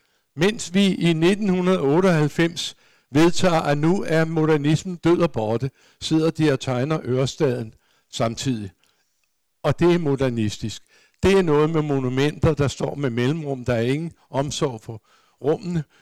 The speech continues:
Der er alt for meget plads. Det er ude i møllertiden, kan I se. Der går, de kan gå med hinanden under armen alle sammen her på det stykke. Og husene,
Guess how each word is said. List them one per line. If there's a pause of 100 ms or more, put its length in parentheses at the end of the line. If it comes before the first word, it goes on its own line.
(140)
Der
er
alt
for
meget
plads.
Det
er
ude
i
møllertiden,
kan
I
se. (280)
Der
går,
de
kan
gå
med
hinanden
under
armen
alle
sammen (380)
her
på
det
stykke. (340)
Og
husene,